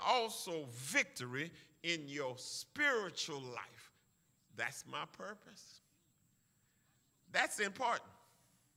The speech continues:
because victory is God's purpose for his children. Thanks be to God who gives us victory through our Lord Jesus Christ.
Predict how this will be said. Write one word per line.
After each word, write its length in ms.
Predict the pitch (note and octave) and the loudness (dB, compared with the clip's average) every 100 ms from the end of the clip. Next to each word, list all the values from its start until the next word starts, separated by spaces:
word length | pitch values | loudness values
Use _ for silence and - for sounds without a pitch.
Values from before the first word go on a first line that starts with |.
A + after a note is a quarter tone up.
| _ _ _ _ - - - | _ _ _ _ -20 -20 -4
because 380 | F3+ E3+ D3+ - | 0 2 0 -4
victory 640 | B2+ C#4 - A#3 A#3 G#3+ - | 0 0 0 0 4 4 2
is 240 | D#3+ C#3+ G#2+ | 0 0 -2
God's 520 | G#2+ G#3+ A#3 A3 - - - - | 4 6 6 4 -2 -12 -18 -2
purpose 640 | B3 F#3+ - A#2 C3 - - _ _ _ _ _ _ | 0 0 -2 -8 -6 -8 -14 _ _ _ _ _ _
for 340 | - - E3+ | -8 0 2
his 280 | E3+ F3 E3 | 2 0 -2
children. 480 | - D3+ G2 - - - _ _ _ _ _ _ _ _ _ _ _ _ _ - | -2 -4 -4 -12 -20 -20 _ _ _ _ _ _ _ _ _ _ _ _ _ 2
Thanks 260 | A3 B3+ - | 4 4 0
be 220 | G3 A#3 | -4 -2
to 100 | G#3 | -2
God 160 | G3 A#2 D#2 - - _ _ _ _ _ _ _ _ _ _ _ - | 0 -2 -4 -20 -20 _ _ _ _ _ _ _ _ _ _ _ -6
who 180 | F#3+ D3+ | -6 -2
gives 400 | E3 B3 B3 - - | 2 4 4 0 -2
us 340 | E3+ D#3 A#2+ A2 A2+ C3 | 0 0 -4 -10 -10 2
victory 640 | B3+ A3 - A#2 A2 A2 - _ _ _ _ - - - | 4 2 -4 -8 -8 -10 -14 _ _ _ _ -20 -10 0
through 200 | B3+ A3 | 2 6
our 300 | F3 F3+ F3 | 6 6 4
Lord 280 | E3+ E3+ | 4 4
Jesus 460 | E3+ E3 E3 D#3+ D#3 | 0 -4 -6 -6 -6
Christ. 560 | - B2 - - - | -4 -6 -6 -10 -12